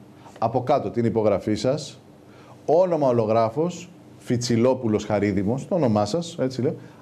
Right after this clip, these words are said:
αλφα φι μη, αριθμός φορολογικού μητρώου, από κάτω. Το ξαναλέω, με παίρνετε και με ρωτάτε το ίδιο. Μα το λέω,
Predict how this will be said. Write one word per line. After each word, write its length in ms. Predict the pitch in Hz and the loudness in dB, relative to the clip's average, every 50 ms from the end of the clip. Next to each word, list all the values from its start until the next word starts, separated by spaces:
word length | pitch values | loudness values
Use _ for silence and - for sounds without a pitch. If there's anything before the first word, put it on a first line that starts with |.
| - - | -14 -4
αλφα 460 | - 135 151 180 202 196 196 - 180 156 | 0 2 4 4 2 2 0 0 -2 -2
φι 200 | 151 196 196 190 | 0 0 0 2
μη, 340 | 185 185 156 113 87 - - | 2 2 2 0 -2 -4 -6
αριθμός 520 | - 110 113 113 110 101 107 147 160 170 165 | -2 0 2 2 2 0 0 -2 -4 -2 -2
φορολογικού 360 | - 156 139 131 131 151 160 | 0 0 2 2 0 0 0
μητρώου, 260 | 151 147 147 135 113 | 0 2 2 2 2
από 140 | 101 98 110 | 2 0 -2
κάτω. 260 | 110 110 92 - - - - - - - - - - - - | -2 -2 -2 -4 -6 -16 -20 -20 -20 -20 -20 -20 -20 -12 -4
Το 120 | - 160 156 | -2 -2 0
ξαναλέω, 880 | 160 - 180 170 170 175 175 180 208 233 226 208 165 120 95 87 - - - - - - | 0 0 0 2 2 2 4 4 4 4 4 4 4 2 0 -4 -8 -14 -20 -18 -8 -2
με 120 | 113 123 120 | 0 0 0
παίρνετε 380 | 123 143 156 165 180 170 170 | 2 0 0 2 2 2 0
και 100 | 165 165 | 2 2
με 80 | 151 147 | 2 2
ρωτάτε 360 | 143 139 143 175 175 170 175 | 2 2 2 0 -2 -2 -2
το 140 | 165 170 170 | -2 2 2
ίδιο. 380 | 165 156 127 107 98 - - - | 4 4 2 2 0 -2 -2 -2
Μα 240 | 113 131 147 147 147 | 0 0 0 2 2
το 140 | 156 156 | 2 2
λέω, 460 | 156 185 220 233 220 175 131 104 87 | 4 4 4 4 4 4 2 2 -2